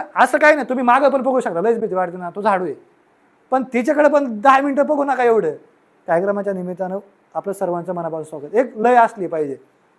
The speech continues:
ती लय कशी येणार आहे ते तुम्हाला मी प्रॅक्टिसनुसार हळूहळू सांग, समजून सांगणार आहे.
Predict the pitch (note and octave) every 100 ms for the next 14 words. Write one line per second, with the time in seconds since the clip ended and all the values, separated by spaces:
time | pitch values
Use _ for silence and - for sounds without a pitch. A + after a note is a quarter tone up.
0 | - A#3+ B3 C4 D4 C#4+ C4 B3+ A#3+ A3
1 | C#4 _ _ _ _ _ - B3 C4+ C4
2 | C4 A#3+ C4+ B3 _ - A#3+ B3 C#4+ B3+
3 | C4+ C4+ B3+ G#3 A3 A#3+ A#3+ A3+ A#3+ -
4 | - - G3+ G#3+ G#3+ E3+ D#3+